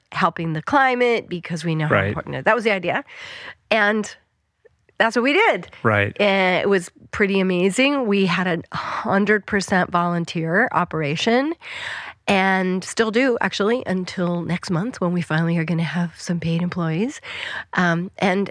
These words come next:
Speaker 1: and as we did that, now to align more with what John is talking about is, you know, once we stepped into the world of food insecurity, and I'm gonna admit I was very naive about it. I just didn't,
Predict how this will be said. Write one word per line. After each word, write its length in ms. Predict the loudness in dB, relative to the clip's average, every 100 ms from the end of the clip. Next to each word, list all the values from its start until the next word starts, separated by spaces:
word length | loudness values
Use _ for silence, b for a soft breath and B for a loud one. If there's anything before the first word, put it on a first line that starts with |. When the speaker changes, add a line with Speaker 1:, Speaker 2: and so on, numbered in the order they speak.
| -2
Speaker 1:
and 160 | 2 2
as 320 | 2 0 0
we 180 | -2 -2
did 340 | 2 2 4
that, 340 | 4 4 2 0 -4
now 300 | 0 2 2
to 220 | 0 -2
align 400 | 0 0 2 2
more 220 | 2 2
with 260 | 2 0 0
what 180 | -4 -2
John 600 | 0 2 4 2 0 -2
is 160 | -4 -2
talking 420 | -4 -2 -2 0
about 400 | 2 2 0 0
is, 260 | -4 -4 -10 B B B B
you 80 | 2
know, 80 | 4
once 240 | 2 2
we 80 | -4
stepped 320 | 0 -2 0
into 180 | -2 0
the 100 | 0
world 220 | 2 2
of 80 | 0
food 240 | 0 2 2
insecurity, 480 | 0 0 0 2
and 220 | 0 2 2
I'm 120 | 2
gonna 180 | 0 0
admit 300 | 0 0 2
I 160 | 0 0
was 240 | -2 -4
very 380 | -2 0 2 2
naive 640 | 2 2 4 4 2 -2 _ -2
about 400 | 2 4 4 4
it. 160 | 2 2
I 100 | 0
just 320 | -2 -6 0
didn't, 280 | 0 0